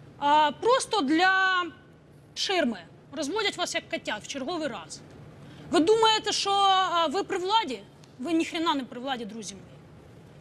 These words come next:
Ви просто ширма, так само, як і поліцейська реформа, яка провалилася. І всі менти поновилися через суди. Ви ширма і прикриття, ви не влада абсолютно.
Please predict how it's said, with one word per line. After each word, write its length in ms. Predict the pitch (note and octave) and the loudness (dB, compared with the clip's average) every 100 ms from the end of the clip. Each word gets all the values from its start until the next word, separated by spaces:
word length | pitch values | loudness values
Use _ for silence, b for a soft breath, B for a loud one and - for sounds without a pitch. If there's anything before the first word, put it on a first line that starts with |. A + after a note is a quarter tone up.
| - | -4
Ви 100 | F4+ | 0
просто 340 | - A#4 - - | 2 2 2 -2
ширма, 360 | - B4 A#4 | 2 2 2
так 160 | F#4+ F#4+ | 0 -2
само, 240 | G4+ G4+ | -2 -2
як 100 | F#4 | -2
і 40 | D4+ | -4
поліцейська 580 | - E4+ - F#4 - E4 | -4 -4 -4 -6 -4 -6
реформа, 420 | - F#4+ D#4 C#4+ | -4 -2 -2 -2
яка 180 | C#4 C#4+ | -4 -6
провалилася. 720 | C#4 C#4 C#4+ B3+ F3+ - - - - - B B | -4 -2 -2 -4 -6 -14 -18 -20 -20 -20 B B
І 60 | D4+ | 2
всі 300 | G#3+ A4 G#4+ | 4 4 6
менти 540 | F#4 G4 - A4 A#4 | 4 2 2 2 2
поновилися 600 | F#4 E4+ E4 F#4+ F4+ E4+ | -2 -6 -4 -4 -4 -6
через 300 | - D#4 D#4 | -8 -6 -8
суди. 260 | - A#3+ G#3+ - - - - B B B | -8 -10 -10 -16 -20 -20 -20 B B B
Ви 140 | F#4 | 2
ширма 380 | - A#4+ A4 G4+ | 4 4 4 2
і 40 | |
прикриття, 500 | E4+ - - E4+ - | 0 -4 -4 -4 -2
ви 120 | C#4+ D#4+ | 0 0
не 100 | F4 | -2
влада 360 | F4+ F#4 B3+ | 0 0 0
абсолютно. 540 | B3+ - D#4+ D#4+ - | -8 -8 -6 -6 -8